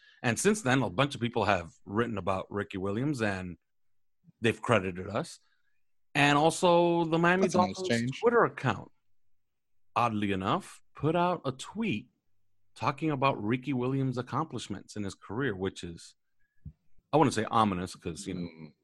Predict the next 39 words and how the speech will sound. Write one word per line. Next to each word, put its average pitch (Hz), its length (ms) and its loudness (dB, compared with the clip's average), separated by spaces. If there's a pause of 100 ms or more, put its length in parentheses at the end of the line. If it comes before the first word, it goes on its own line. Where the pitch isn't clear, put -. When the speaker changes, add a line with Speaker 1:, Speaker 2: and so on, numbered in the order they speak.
(460)
Speaker 1:
although 123 300 6
it 110 100 8
is 127 240 8
ominous 117 480 4
if 92 100 -2
you 101 60 -2
don't 107 160 2
Speaker 2:
Could 120 120 8
Speaker 1:
want 190 40 4
Speaker 2:
be 196 60 10
Speaker 1:
him 120 60 8
in 104 60 2
the 107 40 -2
Speaker 2:
ominous. 113 320 2
Speaker 1:
Ring 104 140 0
of 92 100 -4
Honor. 101 420 -2 (840)
Speaker 2:
Could, 113 160 0
yeah, 110 160 4
it 92 80 -2
could - 140 4
be 156 100 6
ominous 107 380 8
to 95 80 2
some 92 240 6
people. 90 380 4 (400)
Speaker 1:
<laughs> - 160 0
Yes. 151 540 0 (320)
But 147 100 10
we 226 140 10
ran 302 200 10
a 262 60 6
poll, 233 520 6
and 151 240 2
the 147 80 4
question 196 340 6
was 170 120 0
really 180 280 6
simple. 160 400 -2